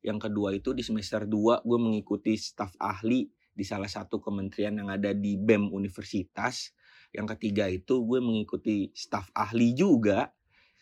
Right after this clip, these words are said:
di lembaga legislatif di ranah universitas. Mungkin itu aja sih pengalaman-pengalaman organisasi gue yang pernah gue lewatin di kampus. Dan cerita lucunya ini mengalam-,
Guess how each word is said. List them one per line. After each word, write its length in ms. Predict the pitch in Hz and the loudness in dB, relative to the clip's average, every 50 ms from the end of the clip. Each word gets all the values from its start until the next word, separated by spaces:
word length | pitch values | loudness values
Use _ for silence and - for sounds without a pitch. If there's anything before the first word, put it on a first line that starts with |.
| _ _ _ | _ _ _
di 400 | - 156 185 285 311 311 294 - _ _ _ _ _ | -4 2 4 4 4 4 2 -2 _ _ _ _ _
lembaga 380 | - 113 110 110 107 104 104 120 | -2 0 2 2 2 2 2 2
legislatif 760 | 117 113 110 104 104 - - 90 90 82 - 120 127 123 - | 4 4 2 2 -2 -4 -6 -6 -8 -4 -2 -2 -2 -2 0
di 160 | 98 113 110 | 2 4 4
ranah 280 | 104 95 95 104 113 107 | 4 4 2 0 0 0
universitas. 1120 | 107 107 104 104 95 - - - 113 104 - - - 90 85 87 - - - - - - _ _ _ _ _ _ _ _ _ _ _ | 0 0 0 -2 -2 -6 -4 -2 -2 -2 -2 -2 -4 -6 -6 -8 -10 -14 -16 -16 -18 -20 _ _ _ _ _ _ _ _ _ _ _
Mungkin 320 | - 120 120 120 135 139 139 | -2 0 2 2 2 2 0
itu 180 | 117 - 107 | 0 0 0
aja 200 | 101 101 110 117 | 0 2 2 2
sih 320 | 120 117 - 113 107 - - | 2 2 2 0 -2 -2 -4
pengalaman-pengalaman 960 | _ - 98 107 110 104 104 104 101 104 - 104 104 104 104 104 101 104 104 98 | _ -4 -2 0 2 2 2 2 2 0 0 0 0 2 2 2 2 2 2 0
organisasi 800 | 95 104 101 101 101 104 107 104 - 104 104 - - 131 117 | 0 0 2 2 2 0 0 -2 -4 -6 -8 -6 -4 -2 -2
gue 240 | 107 104 110 117 110 | 2 4 4 4 4
yang 100 | 107 107 | 4 0
pernah 240 | 107 - 104 104 98 | -4 -4 -4 -4 -4
gue 380 | 98 98 101 101 101 98 98 - - _ _ _ _ _ _ _ _ _ _ _ _ | -2 -2 0 0 0 0 -2 -4 -8 _ _ _ _ _ _ _ _ _ _ _ _
lewatin 560 | - 110 107 104 107 104 104 - - 117 113 | -2 2 4 4 4 2 2 0 0 0 2
di 140 | 110 98 98 | 2 0 -2
kampus. 680 | - - - - 98 104 - 107 110 107 - - - _ _ _ _ _ _ _ _ _ _ _ _ _ - | -2 -4 -4 -4 -4 -4 -2 -2 -4 -4 -6 -14 -18 _ _ _ _ _ _ _ _ _ _ _ _ _ -12
Dan 400 | - 120 120 135 143 156 151 151 _ | -2 2 2 2 2 0 -4 -10 _
cerita 380 | - - 113 113 113 - 113 | -2 0 0 0 0 0 0
lucunya 500 | 110 110 113 113 - - 135 143 143 131 | 2 2 2 2 2 2 2 2 2 2
ini 160 | 110 104 104 113 | 0 0 0 0
mengalam-, 460 | 123 120 117 110 104 101 101 101 - | 0 0 0 0 0 -2 -2 -4 -6